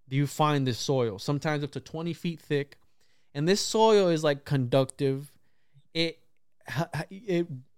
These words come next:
things grow crazy. It's, like, super nutrient. It's a hundred percent man-made.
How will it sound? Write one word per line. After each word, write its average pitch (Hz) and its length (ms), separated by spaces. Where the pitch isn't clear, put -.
things 175 280
grow 156 340
crazy. 156 540
It's, 143 140
like, 139 140
super 170 340
nutrient. 147 480
It's 147 140
a 135 80
hundred 175 320
percent 147 320
man-made. 117 500